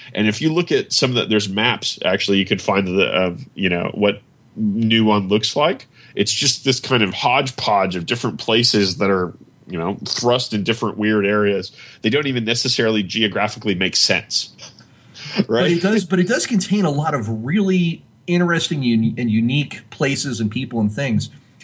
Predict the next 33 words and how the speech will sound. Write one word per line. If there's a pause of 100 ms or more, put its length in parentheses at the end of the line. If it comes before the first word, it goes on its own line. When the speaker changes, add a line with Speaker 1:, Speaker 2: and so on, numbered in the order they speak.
(100)
Speaker 1:
Oh,
Speaker 2:
Like,
Speaker 1:
yeah.
Speaker 2:
there's
a,
there's
a
mountain
called
Stardock. (300)
Let's
just
start
Speaker 1:
Oh,
Speaker 2:
there.
Speaker 1:
yes.
Speaker 2:
There's
a
mountain
called
Stardock,
and
this
is,
like,
one
of
their
Everest,
you
know,
K
two